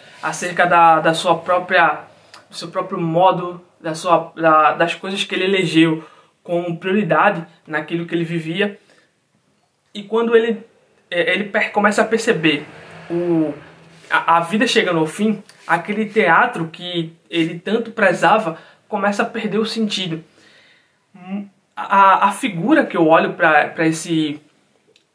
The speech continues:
é, pra esse elemento que o Tolstói colocou na obra me faz lembrar duas outras. Uma é do Fyodor Dostoiévski, que é a novela Bobok,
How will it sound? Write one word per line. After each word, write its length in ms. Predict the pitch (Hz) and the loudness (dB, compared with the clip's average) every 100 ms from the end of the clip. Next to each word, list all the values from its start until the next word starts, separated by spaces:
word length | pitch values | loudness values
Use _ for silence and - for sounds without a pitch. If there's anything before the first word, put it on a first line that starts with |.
| _ | _
é, 500 | - 151 147 147 151 - _ _ - | -12 -4 -2 -2 -4 -12 _ _ -14
pra 140 | - 175 | -6 -4
esse 160 | 180 | -2
elemento 500 | 190 175 156 208 202 | 0 0 0 -2 -2
que 80 | - | -6
o 40 | 170 | -8
Tolstói 300 | 165 170 160 | -4 -4 0
colocou 300 | 165 160 151 | 0 0 2
na 100 | 139 | 4
obra 380 | 160 156 160 - _ 202 | 4 0 -6 -14 _ -6
me 100 | 208 | 0
faz 200 | 240 233 | 0 2
lembrar 280 | 214 196 | 2 0
duas 280 | 175 240 226 | 0 0 2
outras. 420 | 160 151 165 160 | 0 -2 -4 -6
Uma 300 | 190 269 294 190 | -4 -2 -2 -2
é 100 | 175 | -2
do 80 | |
Fyodor 260 | - 175 170 | -4 -6 -4
Dostoiévski, 720 | 170 165 151 160 202 - 226 | -6 -4 -2 0 -2 -8 -12
que 120 | - | -2
é 40 | 170 | 0
a 80 | |
novela 340 | 160 160 156 170 | 0 0 0 2
Bobok, 460 | 160 156 240 247 | 2 2 2 -4